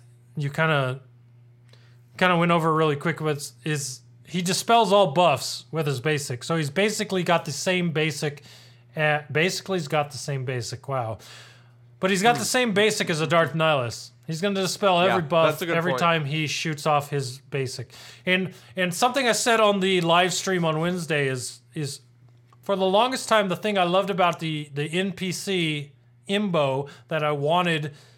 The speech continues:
Speaker 1: wa-, the reason I wanted Imbo as a playable character was because he had Days on basic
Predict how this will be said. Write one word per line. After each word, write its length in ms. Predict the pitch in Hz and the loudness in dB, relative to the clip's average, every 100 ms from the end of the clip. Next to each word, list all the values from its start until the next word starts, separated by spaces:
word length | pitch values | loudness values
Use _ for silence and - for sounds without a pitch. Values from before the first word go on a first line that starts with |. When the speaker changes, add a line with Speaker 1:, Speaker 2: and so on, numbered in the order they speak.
| _ _ _ - | _ _ _ -6
Speaker 1:
wa-, 240 | 151 180 | 2 2
the 140 | 151 165 | 2 -2
reason 260 | 208 202 | 0 2
I 120 | 196 170 | 2 2
wanted 440 | 151 185 185 175 | 4 4 4 0
Imbo 440 | 156 180 175 165 160 | -2 -2 2 2 2
as 100 | 147 | 0
a 40 | |
playable 480 | 147 165 160 151 143 | -4 -2 0 0 -4
character 400 | 139 156 147 139 | -2 -2 -2 -4
was 140 | 131 123 | -6 -8
because 280 | 147 160 139 | -6 -6 -4
he 120 | 170 | 0
had 300 | 165 165 139 - _ _ _ - | 2 2 -2 -14 _ _ _ -6
Days 380 | 190 208 220 208 | 0 0 0 0
on 220 | 185 175 | 0 0
basic 560 | 160 180 175 151 143 | 0 -2 -2 -6 -6